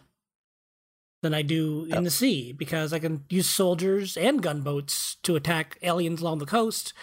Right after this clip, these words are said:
Speaker 1: I can't use my soldiers in the water. Uh, so just let them do their thing. Um, I've never,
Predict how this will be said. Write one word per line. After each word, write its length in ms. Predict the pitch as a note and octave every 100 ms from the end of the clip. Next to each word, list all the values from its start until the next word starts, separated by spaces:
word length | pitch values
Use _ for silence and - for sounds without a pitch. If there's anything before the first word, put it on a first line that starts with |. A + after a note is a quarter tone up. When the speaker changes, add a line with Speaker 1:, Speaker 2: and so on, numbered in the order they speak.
| - - - - - _ _ -
Speaker 1:
I 120 | E3
can't 280 | C#3+ G3 F3+
use 280 | F#3+ F#3
my 220 | E3 F3+ E3+
soldiers 600 | - G3 F#3 E3+ D#3+ E3+
in 120 | E3+
the 80 | E3
water. 480 | D#3+ D3 - - _ _ _ _ _ -
Uh, 320 | E3+ D3+ D#3
so 440 | D3 - F#3 F3+ F3
just 300 | F3 D#3+ -
let 240 | F#3+ F#3+
them 160 | F#3 F3
do 100 | F3+
their 160 | F3
thing. 480 | E3 - G3 C3 A2+ -
Um, 480 | D3 C#3+ C#3 C#3+ D#3 _
I've 220 | F3 E3+ D#3
never, 460 | F3 G3 G3 F#3+